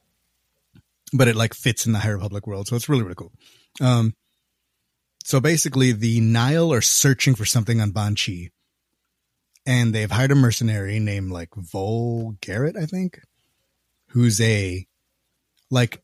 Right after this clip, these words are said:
do you remember the spider guy from the Clone Wars who was like, oh, Admiral Trench?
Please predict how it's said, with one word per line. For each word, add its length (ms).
do 80
you 60
remember 200
the 140
spider 480
guy 440
from 1120
the 60
Clone 460
Wars 400
who 100
was 180
like, 200
oh, 140
Admiral 360
Trench? 460